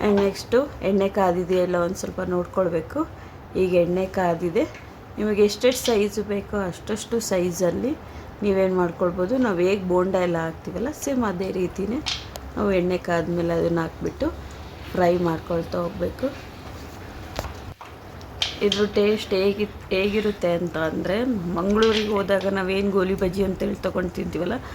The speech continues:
ಸೇಮ್ ಅದಕ್ಕೂ ಇದಕ್ಕೂ ಏನೂ ಡಿಫ್ರೆನ್ಸ್ ಇರೋದಿಲ್ಲ, ಅಷ್ಟು ಟೇಸ್ಟ್‌ಫುಲ್ಲಾಗಿ ಇರುತ್ತೆ. ಇದ್ರ ಜೊತೆಗೆ ಚಟ್ನಿ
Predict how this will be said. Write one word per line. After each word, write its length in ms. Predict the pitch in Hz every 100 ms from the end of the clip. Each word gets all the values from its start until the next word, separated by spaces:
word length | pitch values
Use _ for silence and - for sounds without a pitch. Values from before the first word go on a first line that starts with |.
| - - - -
ಸೇಮ್ 280 | 190 208 190
ಅದಕ್ಕೂ 360 | 165 190 240
ಇದಕ್ಕೂ 340 | 233 202 - 214
ಏನೂ 480 | 180 175 185 220
ಡಿಫ್ರೆನ್ಸ್ 600 | 240 214 - 196 190 -
ಇರೋದಿಲ್ಲ, 440 | 202 190 180 180 196 269 - - - - -
ಅಷ್ಟು 380 | 196 - 240 240
ಟೇಸ್ಟ್‌ಫುಲ್ಲಾಗಿ 800 | 190 175 - 202 185 196 190
ಇರುತ್ತೆ. 460 | 190 175 190 - 240 302 - - - 214
ಇದ್ರ 160 | 190
ಜೊತೆಗೆ 400 | 196 196 196 185
ಚಟ್ನಿ 680 | 180 196 175 - 185 180 185